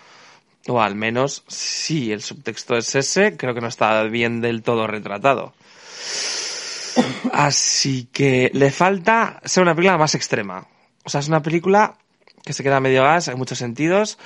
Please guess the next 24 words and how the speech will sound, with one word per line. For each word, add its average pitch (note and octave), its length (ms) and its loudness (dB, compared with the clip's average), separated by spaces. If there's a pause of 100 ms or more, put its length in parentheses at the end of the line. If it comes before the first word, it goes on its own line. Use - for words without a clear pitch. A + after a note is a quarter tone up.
(200)
Le A2+ 160 -8
pongo A2+ 160 -4
un G#2+ 80 -6
seis E3 240 0
porque G#2 140 -8
es A#2+ 60 -10
muy B2 180 0
entretenida, A2+ 640 -2 (480)
porque A#2+ 160 -4
tiene A#2 180 -2
cosas G#2+ 340 -8
guays, A#2 720 -2 (420)
como, G2 500 -12
por G2 160 -10
ejemplo, A2+ 260 -6
el A2 100 -8
tema A2 200 -6
de G2+ 80 -4
la F#2+ 100 -4
voz, A#2+ 540 2
que B2+ 100 -12
le A#2 100 -6
van A#2 120 -4
saliendo A2+ 600 -6